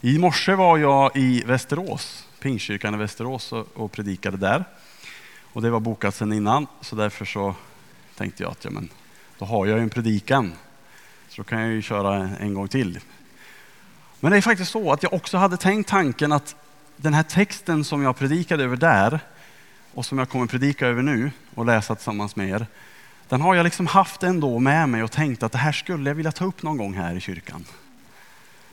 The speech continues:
Så för mig är det ingen förlust utan snarare en vinst att jag får göra det nu här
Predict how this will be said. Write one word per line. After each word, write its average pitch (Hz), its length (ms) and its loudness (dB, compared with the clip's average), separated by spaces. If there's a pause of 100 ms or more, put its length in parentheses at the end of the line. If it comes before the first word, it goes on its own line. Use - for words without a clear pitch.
Så 135 100 -10
för - 120 -6
mig 160 200 2
är 151 80 4
det 156 80 2
ingen 123 200 0
förlust 135 400 -4
utan 113 200 -6
snarare 104 240 -2
en 113 60 -2
vinst - 480 -8 (640)
att - 180 -10
jag 104 120 -2
får 110 100 -4
göra 98 200 0
det 92 140 -2
nu 90 180 -4
här 113 260 -4